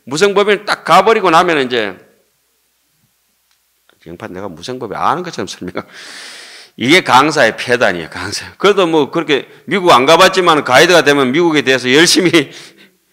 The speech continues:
지식 쪼가리 얻어들었던 거 가지고 뭐 영판 오바마 만나봤던 것처럼 오바마는 이런 사람이다 설명해야지 어떻게 하겠어요. 그죠? 오바마 제가, 여러분들 조용필이 만나봤어요?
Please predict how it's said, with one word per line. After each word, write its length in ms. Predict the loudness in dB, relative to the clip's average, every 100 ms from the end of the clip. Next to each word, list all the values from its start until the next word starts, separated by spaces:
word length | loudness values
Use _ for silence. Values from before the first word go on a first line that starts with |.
| _ _ _ _ _ _ _ -20 -20 _ _
지식 280 | -4 -4 -4
쪼가리 460 | -2 0 0 0 2
얻어들었던 500 | 2 2 0 0 -2
거 60 |
가지고 300 | 0 0 0
뭐 260 | -4 -2 0
영판 280 | 0 0 0
오바마 360 | 2 2 2 4
만나봤던 500 | 2 2 2 2 0
것처럼 340 | 0 0 0
오바마는 420 | 2 2 4 4
이런 200 | 4 2
사람이다 300 | 2 0 0
설명해야지 580 | -2 0 0 2 4 4
어떻게 260 | 0 -2 -4
하겠어요. 420 | -2 -4 -6 -6
그죠? 360 | 0 4 4 2 -6 -20 -20 -20 _ -4
오바마 380 | 0 2 2 0
제가, 220 | -2 -4 -8 _ -6
여러분들 300 | -2 0 -2
조용필이 480 | 0 2 2 0 -4
만나봤어요? 840 | -2 -2 -2 -4 -4 -6 -6 -10